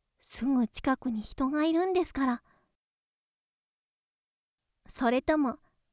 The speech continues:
お兄さんの裸を見てもらいます？<laughs> 冗談ですよ。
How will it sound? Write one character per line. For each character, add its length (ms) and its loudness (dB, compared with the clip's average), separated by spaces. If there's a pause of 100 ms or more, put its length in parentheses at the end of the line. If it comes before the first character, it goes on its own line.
お 120 4
兄 260 4
さ 120 0
ん 100 0
の 80 0
裸 480 0
を 20 2
見 160 2
て 100 2
も 160 2
ら 120 0
い 80 0
ま 100 -2
す？ 200 -8 (1700)
<laughs> 560 -16
冗 380 4
談 260 0
で 140 -4
す 180 -16
よ。 160 4